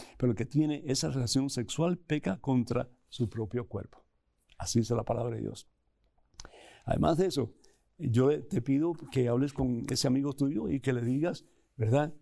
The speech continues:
Que tenga mucho cuidado, porque yo, cuando yo era joven, si hubiera estado metido en un convento de, de, de monjas jóvenes, muy difícil, muy difícil, eh, mantenerse célibe. Entonces,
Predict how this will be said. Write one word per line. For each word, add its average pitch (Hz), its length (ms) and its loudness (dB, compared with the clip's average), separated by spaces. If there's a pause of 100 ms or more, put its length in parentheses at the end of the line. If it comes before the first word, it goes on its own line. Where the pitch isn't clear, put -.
Que 110 120 -4
tenga 131 240 2
mucho 156 260 0
cuidado, 135 400 2
porque - 240 -4 (380)
yo, 156 260 4 (220)
cuando 113 280 0
yo 127 140 4
era 233 160 2
joven, 160 380 2
si 131 180 2
hubiera 143 200 0
estado 175 420 0 (420)
metido 143 560 4
en 135 120 4
un 143 100 2
convento 151 640 2
de, 117 480 0
de, - 20 -
de 113 380 0
monjas 156 400 0
jóvenes, 147 560 0 (1000)
muy 107 140 4
difícil, 233 720 2 (640)
muy 147 240 6
difícil, 196 800 0
eh, 127 200 2
mantenerse 131 960 0
célibe. 113 640 0 (560)
Entonces, 143 580 2